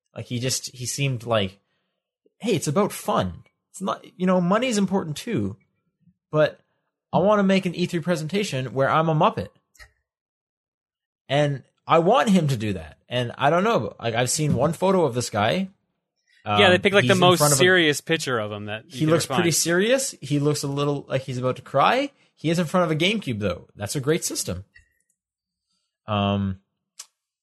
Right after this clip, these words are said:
Speaker 1: but, uh, you know, I guess we'll find out in the,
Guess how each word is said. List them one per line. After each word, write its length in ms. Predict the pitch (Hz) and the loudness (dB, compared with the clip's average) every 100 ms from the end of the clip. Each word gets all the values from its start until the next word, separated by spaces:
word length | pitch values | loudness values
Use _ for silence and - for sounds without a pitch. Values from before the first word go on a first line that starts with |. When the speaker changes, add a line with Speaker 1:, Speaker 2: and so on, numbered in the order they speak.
| _ _ _ _ _ _ - | _ _ _ _ _ _ -2
Speaker 1:
but, 180 | 110 | 2
uh, 300 | 110 107 107 - | 2 2 0 -2
you 100 | 151 | -4
know, 180 | 131 143 | -2 -2
I 60 | 123 | -2
guess 180 | 139 - | -2 0
we'll 340 | 143 135 127 | 0 2 -2
find 240 | - 135 135 | -2 0 2
out 160 | 135 | 2
in 160 | 123 123 | 0 -2
the, 420 | 120 117 117 113 | 0 2 2 0